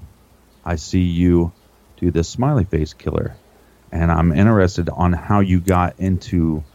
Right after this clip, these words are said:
this theory of the smiley face killer.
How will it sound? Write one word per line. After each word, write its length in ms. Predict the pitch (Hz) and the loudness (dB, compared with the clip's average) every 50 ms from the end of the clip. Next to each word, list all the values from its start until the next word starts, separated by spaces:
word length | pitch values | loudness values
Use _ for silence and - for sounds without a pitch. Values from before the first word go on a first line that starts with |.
| _ _ _ _ _ _ _ _ _ - - - - - | _ _ _ _ _ _ _ _ _ -20 -20 -20 -20 -20
this 360 | - - 95 92 - - - | -6 0 0 0 0 -2 -8
theory 560 | - - - 131 123 98 80 71 - - - - - - - - - _ _ _ _ _ - | -6 0 2 4 4 4 2 2 -2 -6 -10 -16 -20 -20 -20 -20 -20 _ _ _ _ _ -10
of 100 | 80 - | -8 -8
the 60 | - | -8
smiley 340 | - - - - - - - | -6 -4 -4 -4 -4 -4 -6
face 260 | - - 87 90 - | -6 -6 -6 -6 -8
killer. 300 | - - - 101 - - | -6 -6 -6 -6 -6 -10